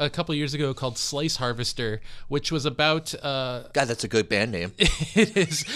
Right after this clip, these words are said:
Speaker 1: It was, it was about a guy who lived in, uh, New York, and he decided he was going to eat at every pizza place in Manhattan. Uh, maybe, may-, or maybe it was even New York. It, it was a
Speaker 2: Uh-huh.
Speaker 1: lot of pizza places, and obviously New York, big on pizza.
Speaker 2: Yeah.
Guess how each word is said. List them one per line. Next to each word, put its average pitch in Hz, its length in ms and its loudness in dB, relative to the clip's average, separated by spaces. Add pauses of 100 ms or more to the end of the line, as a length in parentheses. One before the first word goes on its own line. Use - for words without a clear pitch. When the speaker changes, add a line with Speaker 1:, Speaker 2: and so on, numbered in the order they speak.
(180)
Speaker 1:
It 214 100 10
was, 226 140 6
it 240 120 8
was 247 120 2
about 277 220 6
a 269 60 2
guy 226 260 2
who 196 280 0
lived 175 360 0
in, 185 500 0
uh, 147 240 0
New 151 100 0
York, 135 480 0
and 135 340 0 (260)
he 170 160 -2
decided 151 540 2
he 156 100 0
was 151 160 0
going 143 260 2
to 143 200 -8
eat 151 300 -6
at 127 200 2 (140)
every 156 440 0
pizza - 320 -4
place 139 280 -4
in 127 100 -4
Manhattan. 113 640 -2 (200)
Uh, 135 200 0 (180)
maybe, 170 320 -2
may-, 196 260 -2
or 170 60 2
maybe 233 220 2
it 220 60 0
was 156 140 0
even 127 380 -4
New 131 100 0
York. 127 360 0
It, 143 220 -8
it 185 40 0
was 190 140 0
a 131 40 0
Speaker 2:
Uh-huh. 120 120 -4
Speaker 1:
lot 147 260 2
of - 80 -4
pizza 151 220 -4
places, 120 300 -4
and 151 100 -8
obviously 151 400 -2
New 135 120 -4
York, 127 300 -4
big 131 160 0
on 113 140 -2
pizza. 113 400 -6 (240)
Speaker 2:
Yeah. 90 240 -4